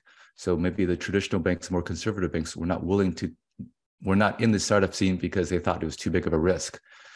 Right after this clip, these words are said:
So it was that their risk management wasn't good. And if you have a big bank buying, buying it, maybe the big bank will apply their more stringent risk management framework to the Silicon Valley Bank, uh, book of business, and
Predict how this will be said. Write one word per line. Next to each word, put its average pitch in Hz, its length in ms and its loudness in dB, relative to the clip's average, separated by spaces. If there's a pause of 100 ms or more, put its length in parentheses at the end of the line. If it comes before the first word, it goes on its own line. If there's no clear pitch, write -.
(180)
So 98 480 2 (420)
it 101 180 2
was 98 240 2
that 92 180 4
their 90 100 2
risk 90 220 0
management 90 400 0
wasn't 82 260 -4
good. 113 420 2 (220)
And 98 140 2
if 92 160 -2
you 98 100 0
have 90 160 2
a 82 60 0
big 85 240 -2
bank 101 320 0 (240)
buying, 82 560 0 (140)
buying 107 240 4
it, 90 240 0 (140)
maybe 95 180 2
the 90 100 0
big 82 240 0
bank 85 240 -2
will 80 140 -4
apply 90 380 0
their 80 180 0
more 80 160 2
stringent 90 420 0
risk 85 240 -4 (240)
management 87 460 -2
framework 90 460 2 (460)
to 123 100 -2
the 120 80 4
Silicon 101 420 0
Valley 90 240 4
Bank, 82 420 -2 (120)
uh, 80 160 0
book - 260 -4
of 80 140 -2
business, 82 440 0
and 82 200 -2